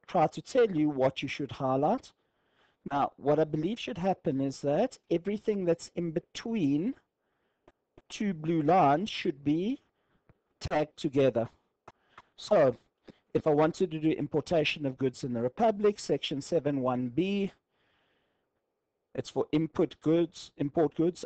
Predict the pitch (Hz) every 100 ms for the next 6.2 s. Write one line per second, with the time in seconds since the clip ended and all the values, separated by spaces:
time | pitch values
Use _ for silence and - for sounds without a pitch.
0 | - 139 - 151 - 185 190 196 - -
1 | 117 135 - - 180 143 139 117 127 127
2 | 139 - - 127 - - 165 - 180 175
3 | 170 - _ _ _ _ _ - 190 -
4 | 160 151 156 143 135 139 - 143 139 165
5 | 127 123 - 175 - 190 - 180 170 175
6 | -